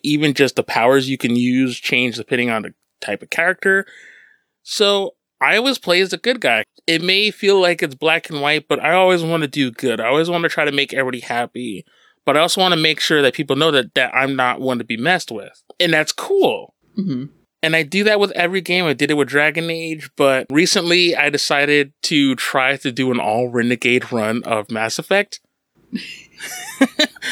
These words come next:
Speaker 1: Which, real quick, like, Mass Effect, depending on your choices, you can either be, like, a Paragon,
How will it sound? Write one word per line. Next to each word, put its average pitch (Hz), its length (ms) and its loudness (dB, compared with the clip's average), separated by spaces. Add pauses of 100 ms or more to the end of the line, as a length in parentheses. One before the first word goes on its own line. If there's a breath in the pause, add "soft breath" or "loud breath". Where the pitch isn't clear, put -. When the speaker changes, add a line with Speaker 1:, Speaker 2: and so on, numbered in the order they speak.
(280 loud breath)
Speaker 1:
Which, 202 220 4
real 226 200 4
quick, 190 420 2
like, 180 160 2
Mass 180 300 0
Effect, 165 260 -2
depending 170 400 0
on 156 140 2
your 143 100 4
choices, 135 500 -2
you 147 80 -6
can 143 200 -2
either 143 340 2
be, 131 220 0
like, 127 160 2
a 113 80 -6
Paragon, 117 840 0